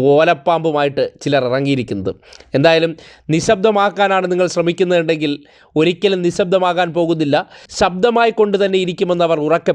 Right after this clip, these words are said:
പ്രഖ്യാപിക്കുന്നുണ്ട്. തൊണ്ണൂറാമത്തെ വയസ്സിലും നല്ല ചുറുചുറുക്കോടെ സ്വരാജിന് വേണ്ടി വോട്ടഭ്യർത്ഥിക്കുന്നുണ്ട്. അത് കണ്ടപ്പോഴാണ് ചിലരെ പൊള്ളിച്ചത്. ഇരുപത്തിമൂന്നിന് കാട്ടിത്തരാമത്രേ.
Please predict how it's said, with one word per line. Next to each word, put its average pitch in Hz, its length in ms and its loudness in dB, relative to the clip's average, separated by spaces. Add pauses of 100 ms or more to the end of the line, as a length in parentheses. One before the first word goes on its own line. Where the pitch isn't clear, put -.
പ്രഖ്യാപിക്കുന്നുണ്ട്. 139 680 -2 (160)
തൊണ്ണൂറാമത്തെ 226 680 2
വയസ്സിലും 190 380 -2 (180)
നല്ല 175 180 0 (140)
ചുറുചുറുക്കോടെ 196 800 2 (160)
സ്വരാജിന് 180 500 0
വേണ്ടി 156 240 0
വോട്ടഭ്യർത്ഥിക്കുന്നുണ്ട്. 135 880 -2 (360)
അത് 170 180 0
കണ്ടപ്പോഴാണ് 170 600 0 (200)
ചിലരെ 156 320 0
പൊള്ളിച്ചത്. 139 440 -2 (240)
ഇരുപത്തിമൂന്നിന് 196 800 0
കാട്ടിത്തരാമത്രേ. 143 760 -2